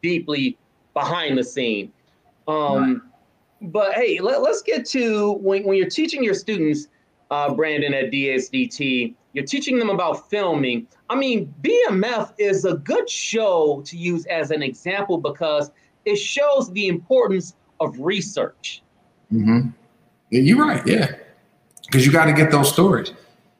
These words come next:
Speaker 2: And you, once you get those stories, like, and what's the, what's so important about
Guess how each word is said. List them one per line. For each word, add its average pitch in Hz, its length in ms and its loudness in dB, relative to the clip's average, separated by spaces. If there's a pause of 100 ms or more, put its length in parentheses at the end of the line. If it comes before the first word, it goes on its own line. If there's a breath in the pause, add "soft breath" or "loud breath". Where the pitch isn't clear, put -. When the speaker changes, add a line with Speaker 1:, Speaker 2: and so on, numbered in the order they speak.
(160)
Speaker 2:
And 107 100 0
you, 127 280 6
once 151 220 6
you 151 120 4
get 151 200 6
those 127 260 2
stories, 170 400 2
like, 123 120 2
and 117 180 0
what's 143 220 2
the, - 60 -12
what's 120 280 -2
so 113 300 0 (220)
important 127 500 0
about 110 500 -2